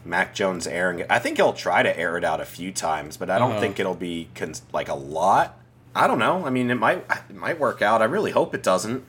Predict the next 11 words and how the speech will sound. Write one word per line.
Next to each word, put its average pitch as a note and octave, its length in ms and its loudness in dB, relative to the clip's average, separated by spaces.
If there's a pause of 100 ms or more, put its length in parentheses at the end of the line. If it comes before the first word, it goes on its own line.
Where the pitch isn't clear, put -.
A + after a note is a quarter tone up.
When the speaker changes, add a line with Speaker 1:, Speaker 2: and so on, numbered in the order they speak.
(380)
Speaker 2:
Watch D3+ 220 4
it A3 60 0
be, F#3 100 2
like, D3+ 140 0
a G#2+ 60 -6
fucking A2+ 320 -8
Ramondre F#2 600 -12
game. G2+ 260 -10 (100)
No. F#2 100 -8 (880)
Speaker 1:
<laughs> F#3 100 6 (1200)
Speaker 2:
Yeah, F#2 100 -8